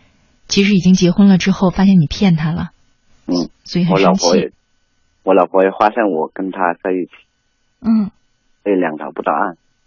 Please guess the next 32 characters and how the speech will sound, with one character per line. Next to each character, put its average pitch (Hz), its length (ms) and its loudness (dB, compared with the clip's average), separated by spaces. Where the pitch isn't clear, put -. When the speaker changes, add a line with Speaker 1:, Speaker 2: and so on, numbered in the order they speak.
Speaker 1:
你 208 100 0
老 208 100 0
婆 117 100 2
也， 107 60 4
Speaker 2:
知 101 60 2
道 98 100 2
吗？ - 120 -8
Speaker 1:
你 196 120 4
老 180 160 0
婆 185 120 0
也 175 120 2
要， 175 160 2
也 170 140 0
要 196 120 2
跟 190 120 4
你 165 80 4
离 147 160 0
婚， 156 280 0
是 - 160 -2
吧？ 160 200 0
Speaker 2:
是。 165 180 0
Speaker 1:
嗯。 202 300 4
Speaker 2:
所 92 120 -2
以 90 180 -2
到 92 120 -2
现 92 180 -8
在 92 140 -2
我 76 120 -8
一 87 160 -6
无 92 140 -8
所 - 260 -16
有。 78 180 -14